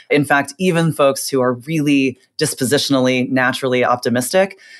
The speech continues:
they do have higher expectations. They're more, they are more optimistic about their outcomes,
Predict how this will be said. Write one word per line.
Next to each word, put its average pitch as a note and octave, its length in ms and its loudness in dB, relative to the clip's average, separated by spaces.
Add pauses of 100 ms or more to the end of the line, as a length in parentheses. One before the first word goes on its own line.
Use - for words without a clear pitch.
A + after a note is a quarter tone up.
(140)
they G3 180 2
do E3 240 0
have G#3+ 200 2
higher D#3 200 2
expectations. D#3 720 0
They're C#3+ 120 2
more, C3 320 2
they C3 100 2
are A#2+ 140 2
more C#3 160 2
optimistic B2+ 500 -2
about B2+ 220 2
their B2 160 2
outcomes, E3+ 540 -2